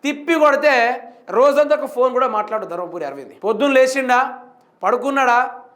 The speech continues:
మళ్ళీ ప-, రాత్రి ఉన్నాడా, మళ్ళీ పొద్దుగా లేచి ఇదే వ్యవహారం ఉంటుంది బీజేపీ వాళ్ళు. అందులో ప్రధానంగా మన ఈయనే ధర్మపురి అరవింద్. విచిత్రం అనిపిస్తుంది నాకు.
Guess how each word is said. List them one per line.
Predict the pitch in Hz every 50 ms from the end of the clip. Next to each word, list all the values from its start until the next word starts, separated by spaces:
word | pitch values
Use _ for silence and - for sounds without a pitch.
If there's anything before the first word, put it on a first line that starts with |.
| _ _ _ _ _ -
మళ్ళీ | 151 175 226 269 302 285
ప-, | 254 247
రాత్రి | 220 226 254 - 262 262
ఉన్నాడా, | 247 247 247 247 247 247 247 262 262 - - - - - _ -
మళ్ళీ | 202 269 277 269
పొద్దుగా | 277 285 285 285 277 285
లేచి | 277 254 247 240 208 - 160 175
ఇదే | 190 240
వ్యవహారం | 285 285 277 262 254 262 254 247
ఉంటుంది | 240 233 247 220
బీజేపీ | 185 214 214 208 233 233
వాళ్ళు. | 220 208 208
అందులో | 214 226 240 262 269 269
ప్రధానంగా | 269 247 240 240 254 277 294 285 277 262 233 233 262 277 - - - - - _ 220
మన | 277 277
ఈయనే | 262 269 294 311 311 285 208 - - - - - - _ _ -
ధర్మపురి | 254 254 285 311 302 311 311 302 277
అరవింద్. | 254 262 254 285 277 226 208
విచిత్రం | - - - - 208 - - - - 320 254 - - 339 330 320
అనిపిస్తుంది | 320 320 294 311 294 285 294 285 294 285
నాకు. | 277 269 - 254 247 247 -